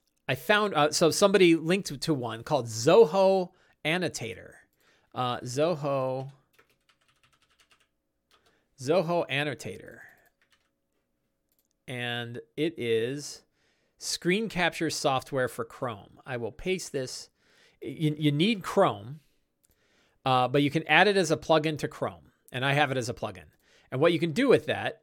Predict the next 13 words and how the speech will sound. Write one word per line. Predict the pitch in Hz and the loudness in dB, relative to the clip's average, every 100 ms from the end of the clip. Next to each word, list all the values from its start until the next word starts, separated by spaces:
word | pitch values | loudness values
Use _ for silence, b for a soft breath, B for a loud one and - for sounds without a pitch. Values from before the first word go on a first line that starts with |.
| _ | _
is, | 139 123 123 120 120 - - _ _ _ _ _ | -4 -2 -2 -4 -8 -14 -18 _ _ _ _ _
uh, | 135 113 107 82 80 - _ _ _ _ _ _ _ _ _ _ | -14 -12 -12 -16 -18 -20 _ _ _ _ _ _ _ _ _ _
where | 165 156 | -8 -8
did | 120 | -8
my | 107 | -10
map | 104 - | -10 -12
go? | - - - _ _ _ _ _ b b b b | -16 -16 -20 _ _ _ _ _ b b b b
If | - | 0
I | 175 208 | 4 4
wanna | 190 160 | 4 2
annotate | 160 202 233 - 175 165 | 0 0 0 0 -2 -2
this | 147 131 | -4 -4
map, | 113 104 107 | -8 -8 -10